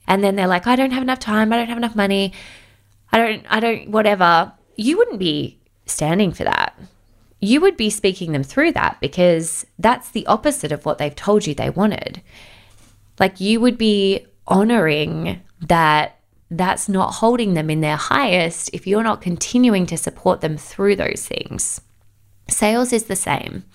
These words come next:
And I know that many of you listening to this are coaches, which is why you are naturally great at sales, because so much of this is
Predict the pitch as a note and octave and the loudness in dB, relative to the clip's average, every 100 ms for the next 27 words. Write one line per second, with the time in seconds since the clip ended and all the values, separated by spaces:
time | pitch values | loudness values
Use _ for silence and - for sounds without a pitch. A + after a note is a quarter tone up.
0 | - - - - - G#3 G3+ G3+ G3 G3 | -20 -20 -18 -6 -2 0 0 0 0 2
1 | F3+ - F3 E3+ F#3 G3+ A#3 A3 F3 D#3 | 2 0 -2 2 2 4 4 4 2 0
2 | F3 - F3 D#3+ D3+ D3+ - - D#3 C#3 | 0 0 -2 -2 -2 -2 -2 -2 -2 0
3 | - G3+ - - - E3 - - E3 D#3+ | 0 0 0 -4 -4 -4 -6 -2 -2 2
4 | D#3 D#3+ D#3+ D#3+ - - _ - F#3 F#3 | 4 4 4 0 -6 -20 _ 0 2 2
5 | E3 D#3+ F#3 G3+ - - D#3+ D3 C#3 C3+ | 0 0 2 0 -2 -2 0 0 0 0
6 | C3 - D#2+ A1+ A1+ D#3+ - E3+ E3+ D3+ | -2 -2 -2 -2 -6 -6 -6 0 2 2
7 | D3 - - - E3+ F3+ F3+ - - D#3 | 0 -6 -8 -2 0 0 0 -2 -6 -2
8 | C#3+ C#3 - D3+ C#3+ | -2 -2 -2 0 0